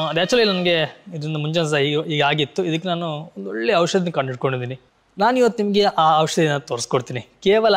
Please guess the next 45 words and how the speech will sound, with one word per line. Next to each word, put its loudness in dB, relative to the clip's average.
ಐದೇ 4
ಐದು 2
ಐಟಮಿಂದ -2
ನಾವು -2
ಒಂದು -6
ತುಂಬನೇ 2
ಎಫೆಕ್ಟಿವ್ -2
ಆಗಿರುವಂತಹ 0
ಒಂದು -2
ಔಷಧಿನ 2
ಮಾಡಬಹುದು. -2
ಅದೇನು 4
ಅನ್ನೋದನ್ನ 0
ತಿಳ್ಕೊಳ್ಳೋದಕ್ಕಿಂತ 0
ಮುಂಚೆ 0
ನೀವು 0
ನಮ್ಮ 0
ಚಾನಲ್‌ಗೆ 0
ಹೊಸಬರಾಗಿದ್ದರೆ 2
ದಯವಿಟ್ಟು -2
ಸಬ್ಸ್ಕ್ರೈಬ್ -4
ಮಾಡಿ, -2
ಹಾಗೆಯೇ -2
ಪಕ್ಕದಲ್ಲೇ -2
ಬೆಲ್ -2
ಐಕಾನ್ನ -4
ಕ್ಲಿಕ್ -4
ಮಾಡಿ, -2
all 0
ಆಪ್ಷನ್ -2
ಸೆಲೆಕ್ಟ್ -4
ಮಾಡ್ಕೊಂಡು -2
ನಮ್ಮ -4
ಇದೇ -6
ರೀತಿ -8
ಪ್ರತಿಯೊಂದು -2
ವಿಡಿಯೋಗಳ 2
ನೋಟಿಫಿಕೇಶನ್ 0
ಪಡಿಬೋದು. 2
ಹಾಗೆಯೇ 0
ವಿಡಿಯೋನ 0
ಮಿಸ್ -8
ಮಾಡದೆ 0
ಮೊಟ್ಟ 0
ಮೊದಲು -4